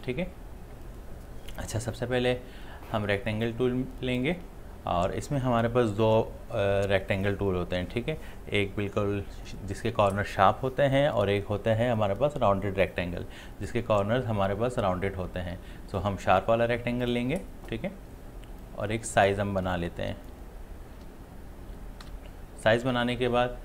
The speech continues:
अब हम इसका fill off कर देते हैं और इसका stroke हम यूज़ कर लेते हैं, ठीक है।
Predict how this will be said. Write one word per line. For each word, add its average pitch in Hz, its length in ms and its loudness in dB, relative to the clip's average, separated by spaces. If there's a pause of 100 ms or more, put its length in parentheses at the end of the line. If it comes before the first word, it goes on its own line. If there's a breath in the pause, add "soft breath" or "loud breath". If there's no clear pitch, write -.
(160)
अब 113 120 0
हम 113 180 2
इसका 110 220 0
fill 120 260 0
off 110 280 2
कर 135 120 4
देते 131 260 2
हैं 135 180 -2 (2000)
और 92 320 0
इसका - 300 -2
stroke 110 380 0
हम 143 180 -2 (1000)
यूज़ 101 220 0
कर 85 120 0
लेते 78 260 -4
हैं, 50 140 -6 (140)
ठीक - 160 -6
है। 175 60 -2